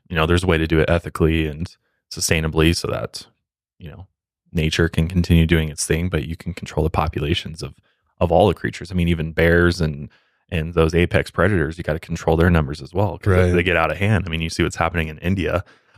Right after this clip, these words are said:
Speaker 1: but also just, like, then it wipes out all of the, the deer, and you know what I mean? Then you have this,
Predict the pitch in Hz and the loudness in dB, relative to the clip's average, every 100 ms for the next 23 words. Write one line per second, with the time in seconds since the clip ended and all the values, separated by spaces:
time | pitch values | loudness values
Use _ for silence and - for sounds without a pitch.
0 | - 113 123 113 95 90 - 80 73 - | 0 2 4 2 0 0 0 -2 -4 -12
1 | _ 95 90 87 87 - 85 87 87 98 | _ -2 -2 -2 -4 0 0 4 4 4
2 | 95 95 95 110 104 107 127 139 90 85 | 4 4 4 4 2 0 2 2 2 0
3 | 82 82 90 95 92 90 95 95 90 87 | -4 -6 -2 0 2 2 2 0 0 -2
4 | 87 95 87 85 - - | -2 -2 0 -2 -2 -12